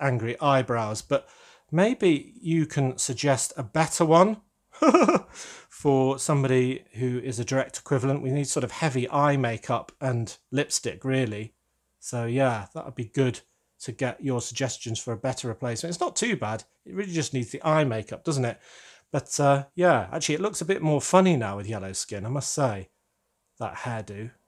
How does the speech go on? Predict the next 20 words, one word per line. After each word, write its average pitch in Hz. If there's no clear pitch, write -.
But, 117
yeah, 117
so 170
that's 165
her. 202
More 165
Teenage 147
Mutant 135
Ninja -
Turtles. 147
So -
that 190
is 135
going 139
to 131
make 127
for 127
a 120
really 139
good, 110